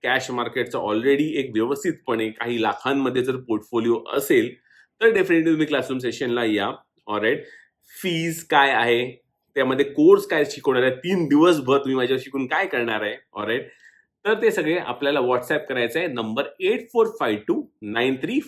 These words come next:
फाय टू फाय टू, एट फोर फाय टू नाईन थ्री फाय टू फाय टू. तसं बघायला गेलं हा कोर्स सर्वांसाठी पण आहे आणि तसं बघायला हा कोर्स हा एका तुमच्या एका ठराविक करिअर लेव्हलच्या नंतरसाठी पण आहे.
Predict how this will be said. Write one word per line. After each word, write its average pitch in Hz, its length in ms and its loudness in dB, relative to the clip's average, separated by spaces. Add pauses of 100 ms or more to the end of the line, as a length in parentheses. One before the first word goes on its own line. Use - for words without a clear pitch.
फाय 110 160 2
टू 117 140 0
फाय 101 240 -2
टू, 92 160 -10 (200)
एट 233 220 4
फोर 262 220 2 (100)
फाय 131 160 2
टू 170 340 -2
नाईन 123 240 -2
थ्री 143 140 -4
फाय 113 200 -2
टू 107 120 -6
फाय 104 140 -6
टू. 98 100 -6 (320)
तसं 247 220 6
बघायला 247 240 2
गेलं 220 220 0
हा 208 100 4
कोर्स 202 460 2
सर्वांसाठी 170 600 -2
पण 196 200 -2
आहे 202 160 -2 (580)
आणि 214 140 -8
तसं 226 180 2
बघायला 175 220 2
हा 170 80 2
कोर्स 170 400 2 (200)
हा 135 140 2 (100)
एका 160 220 -2
तुमच्या - 640 -4
एका 160 160 -2
ठराविक 175 540 -4
करिअर 160 240 0
लेव्हलच्या 151 560 0
नंतरसाठी 156 640 -2
पण 110 180 -8
आहे. 92 80 -10